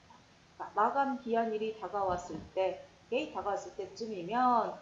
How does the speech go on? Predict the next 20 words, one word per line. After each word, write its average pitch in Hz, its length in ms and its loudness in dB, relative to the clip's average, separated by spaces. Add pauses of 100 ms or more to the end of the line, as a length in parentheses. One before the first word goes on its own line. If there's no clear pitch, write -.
(280)
당신은, 175 560 -6
자, 180 220 -2
view 285 300 0
A 220 220 4
as 202 200 -6
B하면 196 280 -2
A를 180 460 0
B로 226 420 -2
여기다, 185 440 2
간주하다 180 500 -4
그런 156 160 -12
뜻입니다. - 340 -14 (1040)
뭐, 160 260 -14
보다 180 180 -2
해석하셔도 - 520 -10
되고요. 170 720 2 (600)
자, 151 160 -10 (100)
그리고요. 269 720 4
자, 175 120 -8
보시면 302 840 4